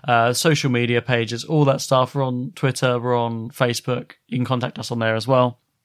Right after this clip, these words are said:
Um, and you can also go to my website, which is bobshoy dot com, B O B S H O Y, to see other shows that I work on.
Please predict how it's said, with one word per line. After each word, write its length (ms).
Um, 500
and 200
you 60
can 120
also 180
go 160
to 220
my 180
website, 440
which 160
is 80
bobshoy 500
dot 180
com, 300
B 160
O 80
B 300
S 240
H 240
O 120
Y, 300
to 120
see 300
other 200
shows 420
that 140
I 80
work 280
on. 180